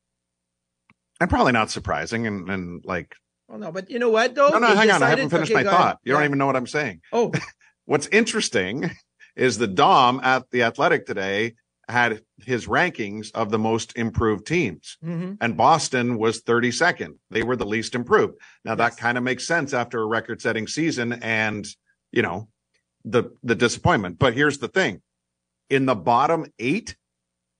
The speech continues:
Speaker 1: in Dom's rankings, five of them from the Atlantic Division.
Speaker 2: Yes.
Speaker 1: Buffalo, Tampa, Philly was also in there, then Toronto, Florida, Boston going thirty,
Speaker 2: Yes.
Speaker 1: thirty-one, and thirty-two.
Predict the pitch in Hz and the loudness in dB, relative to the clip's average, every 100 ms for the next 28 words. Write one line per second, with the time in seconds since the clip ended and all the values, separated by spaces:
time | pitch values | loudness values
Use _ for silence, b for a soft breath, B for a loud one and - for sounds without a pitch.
0 | - 127 123 131 147 143 120 131 139 202 | -6 -4 2 2 2 -2 -4 -4 -4 -6
1 | 285 - _ _ _ _ _ _ - 190 | -8 -14 _ _ _ _ _ _ 2 4
2 | 233 156 127 135 151 147 147 151 147 156 | 4 4 2 0 -2 0 0 2 2 2
3 | 139 185 220 160 131 120 101 104 80 _ | 2 2 2 -2 -4 -2 -2 -6 -12 _
4 | _ _ _ _ - 135 143 160 165 202 | _ _ _ _ 2 4 4 4 6 4
5 | 247 _ _ _ _ - - 170 214 214 | 0 _ _ _ _ -12 -2 2 2 0
6 | 92 127 160 _ _ 107 104 98 101 107 | -2 -4 -6 _ _ 0 0 -2 -2 -2
7 | 107 92 90 95 110 b - 139 135 - | -2 -6 -2 -2 -4 b 0 0 2 0
8 | 147 139 175 196 - 175 180 156 156 175 | 2 2 2 0 -4 -6 -2 -2 0 -2
9 | 185 - 110 113 117 117 165 170 185 180 | -2 -8 -4 -4 -4 -2 -2 0 -2 -6
10 | _ 151 156 143 131 143 139 123 139 143 | _ 0 2 2 0 0 -2 -4 -4 -6
11 | 139 185 113 | -2 0 0